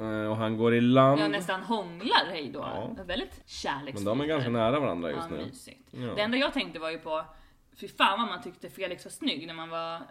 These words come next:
Speaker 2: liten, eller när
Speaker 1: Alltså.
Speaker 2: det gick.
Speaker 1: <laughs> Ja.
Speaker 2: När det begav sig, så att säga. Helvete.
Speaker 1: <laughs> Det här långa håret.
Speaker 2: Ja, men det var,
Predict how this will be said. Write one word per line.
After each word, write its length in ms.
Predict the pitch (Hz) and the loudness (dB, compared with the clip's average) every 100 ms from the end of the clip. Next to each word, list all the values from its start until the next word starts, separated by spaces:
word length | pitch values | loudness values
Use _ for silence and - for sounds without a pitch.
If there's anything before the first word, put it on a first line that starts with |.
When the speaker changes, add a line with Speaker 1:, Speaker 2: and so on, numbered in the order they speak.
| _ | _
Speaker 2:
liten, 460 | 190 180 - 170 151 | -14 -14 -6 -6 -6
eller 80 | 156 120 | -6 -2
när 80 | 135 | 0
Speaker 1:
Alltså. 120 | - 208 | -2 -2
Speaker 2:
det 60 | |
gick. 220 | 220 - - | -8 -8 -6
Speaker 1:
<laughs> 200 | 131 - | -6 -4
Ja. 180 | 113 110 | -4 -2
Speaker 2:
När 60 | |
det 60 | 190 | -4
begav 440 | 196 185 226 240 | -6 -8 -6 -8
sig, 280 | 180 147 131 | -6 -8 -8
så 100 | 131 | -10
att 140 | 135 - | -12 -10
säga. 280 | 92 78 - - _ _ _ _ | -10 -10 -12 -18 _ _ _ _
Helvete. 600 | 202 170 180 269 - - - - | -12 -8 -4 -4 -6 -16 -16 -10
Speaker 1:
<laughs> 640 | 120 - 107 _ _ - | -10 -10 -16 _ _ -8
Det 80 | 113 | 0
här 80 | 120 | 6
långa 400 | 127 131 127 123 | 8 8 8 4
håret. 640 | 123 131 131 101 - - - - - | 4 6 6 4 0 -6 -16 -18 -6
Speaker 2:
Ja, 80 | 269 | -2
men 220 | 370 302 | 0 0
det 80 | |
var, 100 | 285 | 0